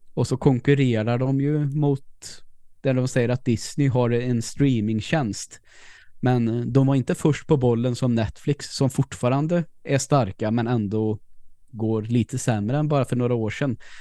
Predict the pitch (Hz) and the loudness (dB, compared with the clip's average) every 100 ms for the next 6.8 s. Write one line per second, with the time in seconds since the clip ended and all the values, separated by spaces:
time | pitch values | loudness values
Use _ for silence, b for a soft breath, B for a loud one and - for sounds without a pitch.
0 | B B B - - - - 123 135 131 | B B B -18 -18 -12 -4 0 2 0
1 | - 131 113 120 117 - 131 123 135 113 | 2 2 2 0 -2 -4 -2 2 4 4
2 | 107 131 139 143 127 131 107 117 - 135 | 2 0 0 0 0 0 -2 -2 0 0
3 | 107 - 110 110 113 101 113 - 113 107 | 0 0 0 0 -2 -2 -2 0 0 0
4 | 110 - 113 101 104 107 104 104 107 104 | -2 0 2 2 2 2 2 2 0 -2
5 | 104 110 107 - - - 127 107 - 123 | -2 -6 -10 -18 -18 -4 0 0 0 0
6 | 104 - 127 - 113 113 127 87 | 0 0 -4 -2 -2 2 2 0